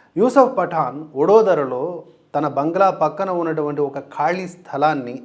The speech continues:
ఆక్రమించుకున్నాడు అని, ఆ భూమిని తన భద్రత కోసం తనకు కేటాయించాలని వడోదర నగరపాలక సంస్థను కోరాడని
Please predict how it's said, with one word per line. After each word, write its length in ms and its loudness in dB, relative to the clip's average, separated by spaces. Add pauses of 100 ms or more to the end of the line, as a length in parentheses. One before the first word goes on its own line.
(100)
ఆక్రమించుకున్నాడు 960 -6
అని, 240 -8 (580)
ఆ 140 4
భూమిని 680 2 (300)
తన 100 2
భద్రత 360 -2
కోసం 400 -2
తనకు 460 -4
కేటాయించాలని 880 -2
వడోదర 760 2 (140)
నగరపాలక 680 0
సంస్థను 580 -8
కోరాడని 680 -2